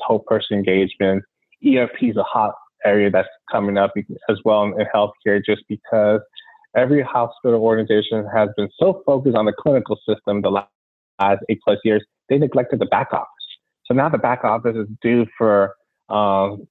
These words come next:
an upgrade, and they're looking at ways to cut costs and be more efficient. That's a major trend as well. So those are some of the major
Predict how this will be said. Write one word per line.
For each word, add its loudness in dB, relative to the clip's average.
an 2
upgrade, 2
and 0
they're 2
looking 0
at 2
ways 2
to -4
cut 0
costs 0
and 0
be 0
more 0
efficient. -2
That's -2
a -2
major 0
trend 0
as 0
well. 2
So 0
those 2
are 2
some 0
of 2
the 0
major 2